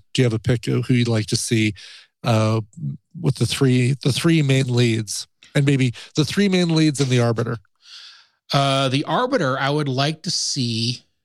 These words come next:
Speaker 2: uh, like, I don't know if he's old, he'd be too old now, but someone in the vocal range of, like, Sebastian Bach.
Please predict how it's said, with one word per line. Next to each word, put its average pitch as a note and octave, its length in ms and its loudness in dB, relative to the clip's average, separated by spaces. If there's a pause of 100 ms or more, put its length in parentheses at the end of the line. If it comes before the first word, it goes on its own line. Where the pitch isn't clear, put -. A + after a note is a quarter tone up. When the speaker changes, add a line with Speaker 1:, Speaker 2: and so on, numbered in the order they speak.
(760)
Speaker 2:
uh, A#2 800 -2 (1600)
like, C3+ 540 -4 (1040)
I E3 80 0
don't G3+ 80 0
know F#3 120 0
if D#3 80 -4
he's C3+ 460 -6
old, D3 300 -2
he'd C#3 200 -4
be C3+ 100 -4
too B2+ 240 -2
old A#2+ 220 -2
now, G#2+ 260 -4
but - 140 -8
someone F3+ 380 0
in D3 140 0
the B2+ 80 0
vocal C3+ 460 -2
range B2+ 500 -2
of, A#2+ 220 -6
like, A#2 400 -2
Sebastian A#2 760 -2
Bach. G2+ 400 -4